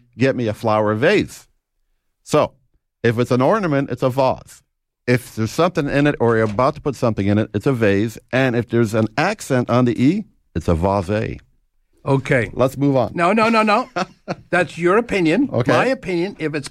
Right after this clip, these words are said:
Speaker 2: under thirty dollars, it's a vase.
Speaker 1: Okay.
Speaker 2: If it's over thirty dollars, it's a vase. Now we can go on.
Speaker 1: All right. Fair enough. <laughs> Okay. So, uh, we're gonna take another call, or do we
Speaker 2: Yes.
Speaker 1: wanna? Okay. So
Speaker 2: This is like a call-in show, Rick. This is what we do here.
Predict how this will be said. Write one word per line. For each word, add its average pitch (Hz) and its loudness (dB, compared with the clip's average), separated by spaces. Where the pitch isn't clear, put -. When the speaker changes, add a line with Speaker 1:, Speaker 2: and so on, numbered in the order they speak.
Speaker 2:
under 208 0
thirty 220 2
dollars, 139 0
it's 123 -4
a 135 -2
vase. 113 0
Speaker 1:
Okay. 110 2
Speaker 2:
If 160 0
it's 165 -2
over 180 2
thirty 175 2
dollars, 131 0
it's 123 -6
a 123 0
vase. 104 -4
Now 165 2
we 185 -2
can 147 -10
go 131 -4
on. 107 -4
Speaker 1:
All 156 4
right. 135 0
Fair - -6
enough. 110 -6
<laughs> - -6
Okay. 196 2
So, 147 2
uh, 127 4
we're 131 0
gonna 135 2
take 143 -2
another 139 0
call, 170 0
or 143 2
do 120 -2
we 127 4
Speaker 2:
Yes. - 4
Speaker 1:
wanna? 135 0
Okay. 214 2
So 165 0
Speaker 2:
This 277 -2
is 302 -2
like 269 0
a 254 -2
call-in 202 0
show, 147 0
Rick. 135 -4
This 240 2
is 254 0
what 220 2
we 190 2
do 165 4
here. 135 -6